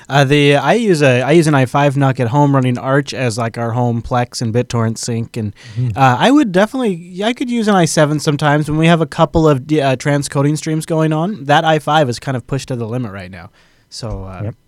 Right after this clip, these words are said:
Speaker 1: maybe a couple more cores wouldn't, wouldn't hurt. All right, next story on the roundup: My S Q L five dot seven, an H T T P,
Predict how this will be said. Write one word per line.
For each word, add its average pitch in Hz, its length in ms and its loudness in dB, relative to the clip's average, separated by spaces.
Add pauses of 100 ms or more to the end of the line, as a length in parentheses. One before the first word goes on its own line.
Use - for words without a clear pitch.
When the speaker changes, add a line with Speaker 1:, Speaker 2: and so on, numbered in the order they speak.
Speaker 1:
maybe 185 160 -14
a - 20 -18
couple 120 180 -14
more 123 100 -14
cores 123 320 -18
wouldn't, 101 280 -18 (320)
wouldn't 98 260 -20
hurt. - 180 -16 (240)
All 160 60 -2
right, 170 260 2 (240)
next 160 200 0
story 151 360 4
on 143 260 2
the 185 100 0
roundup: 139 320 2
My 143 160 4
S 165 100 2
Q 170 140 0
L 160 100 6
five 151 320 0
dot 147 220 2
seven, 151 280 0
an 139 120 0
H 170 160 0
T 175 80 -10
T 185 100 -4
P, 185 180 -6